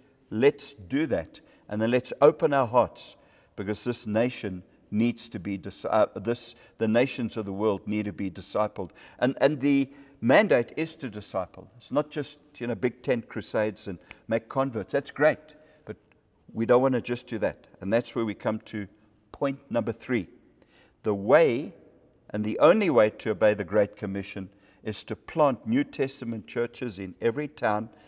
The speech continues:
every village, and every city. And so, point number three is, how do we disciple the nations? We plant New Testament churches. You're listening to this because you're responding to the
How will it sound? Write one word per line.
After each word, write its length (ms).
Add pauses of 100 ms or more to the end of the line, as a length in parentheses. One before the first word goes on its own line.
(160)
every 280
village, 500 (120)
and 160
every 260
city. 400 (560)
And 120
so, 480 (460)
point 280
number 200
three 480
is, 200
how 260
do 100
we 120
disciple 500
the 120
nations? 520
We 100
plant 540 (340)
New 160
Testament 600
churches. 520 (300)
You're 140
listening 400
to 120
this 240
because 340
you're 120
responding 680 (460)
to 160
the 300